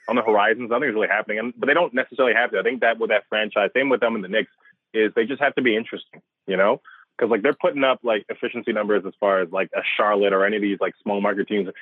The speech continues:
and no one's t-, and people are talking about them because they have the ability to, because they get, like, players like Lonzo Ball and Kyle Kuzma. They're fun and exciting players, but they're all under this huge microscope of being part of, like, these large basin,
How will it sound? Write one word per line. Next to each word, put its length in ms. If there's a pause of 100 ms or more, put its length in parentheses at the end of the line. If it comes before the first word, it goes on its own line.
(140)
and 120
no 100
one's 140
t-, 160
and 220
people 180
are 60
talking 300
about 180
them 100
because 260 (340)
they 80
have 160
the 60
ability 460
to, 100
because 200
they 60
get, 240
like, 160
players 280
like 160 (320)
Lonzo 460
Ball 380
and 120
Kyle 140
Kuzma. 200
They're 220
fun 160
and 80
exciting 400
players, 400 (360)
but 200 (180)
they're 160
all 300
under 180
this 120 (100)
huge 280
microscope 520
of 100
being 240
part 220
of, 80
like, 120
these 200
large 320
basin, 540